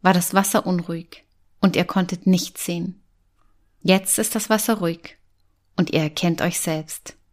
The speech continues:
Das ist die Erfahrung der Stille.“ Die Geschichte ist noch nicht zu Ende, weil der Einsiedler sagte, „Wartet noch eine Weile und schaut jetzt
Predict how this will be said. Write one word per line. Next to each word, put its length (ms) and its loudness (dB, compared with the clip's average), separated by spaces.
Das 480 0
ist 200 -6
die 60 4
Erfahrung 840 -2
der 100 4
Stille.“ 540 -2
Die 140 2
Geschichte 320 2
ist 120 -2
noch 100 4
nicht 180 0
zu 80 4
Ende, 340 2
weil 160 4
der 160 6
Einsiedler 420 2
sagte, 420 0
„Wartet 420 4
noch 120 2
eine 280 0
Weile 360 -2
und 200 6
schaut 300 2
jetzt 680 2